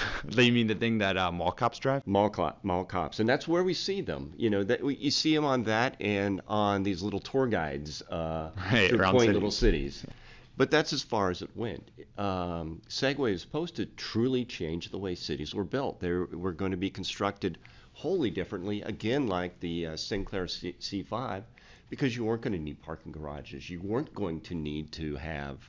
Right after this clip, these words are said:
Speaker 2: um, all this incredible structure of, um, gas stations and all of that,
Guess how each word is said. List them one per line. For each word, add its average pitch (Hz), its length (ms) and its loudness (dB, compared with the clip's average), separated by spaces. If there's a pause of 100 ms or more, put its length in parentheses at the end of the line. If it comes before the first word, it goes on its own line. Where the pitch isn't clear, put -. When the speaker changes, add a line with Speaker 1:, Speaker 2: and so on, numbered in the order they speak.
(100)
Speaker 2:
um, 73 300 -8
all 80 220 -6
this - 400 -12 (400)
incredible 90 520 -6
structure 76 640 -8
of, 71 600 -10
um, 69 400 -10 (180)
gas 92 240 -6
stations 73 580 -8
and 76 140 -8
all 76 200 -8
of 76 60 -12
that, 71 240 -14